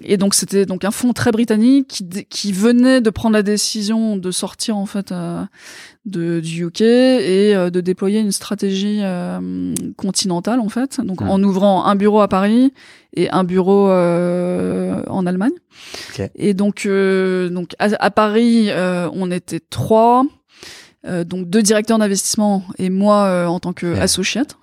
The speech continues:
Speaker 1: Euh,
Speaker 2: Mhm.
Speaker 1: et, et donc quand je suis rentrée chez Cinven, j'étais du coup la première junior à avoir été, euh, recrutée.
Speaker 2: Mhm.
Speaker 1: Euh, et j'étais la première femme à avoir été, euh, recrutée. Donc, euh,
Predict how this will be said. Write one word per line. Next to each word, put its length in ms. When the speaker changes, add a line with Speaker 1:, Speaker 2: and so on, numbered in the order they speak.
Speaker 1:
Euh, 420
Speaker 2:
Mhm. 260
Speaker 1:
et, 1040
et 40
donc 180
quand 160
je 160
suis 240
rentrée 360
chez 180
Cinven, 720
j'étais 400
du 120
coup 140
la 100
première 520
junior 440
à 140
avoir 220
été, 280
euh, 300
recrutée. 420
Speaker 2:
Mhm. 220
Speaker 1:
Euh, 720
et 120
j'étais 300
la 100
première 320
femme 280
à 140
avoir 200
été, 220
euh, 220
recrutée. 400
Donc, 340
euh, 120